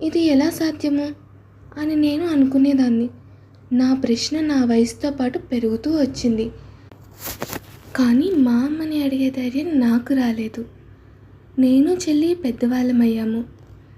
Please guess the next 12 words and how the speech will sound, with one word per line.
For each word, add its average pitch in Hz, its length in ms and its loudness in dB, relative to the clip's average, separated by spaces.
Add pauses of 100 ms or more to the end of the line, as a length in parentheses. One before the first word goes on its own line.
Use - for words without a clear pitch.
(340)
నేను 302 280 4
నా 311 120 0
గ్రాడ్యుయేషన్ 277 920 2
పూర్తి 269 220 4 (120)
చేసి 277 420 0 (580)
ఉద్యోగంలో 277 580 2
చేరాను. 240 520 -2 (1000)
చెల్లి 240 300 2
గ్రాడ్యుయేషన్ 285 760 2
రెండో 247 320 4
సంవత్సరం 277 400 0
చదువుతుంది. 233 720 -4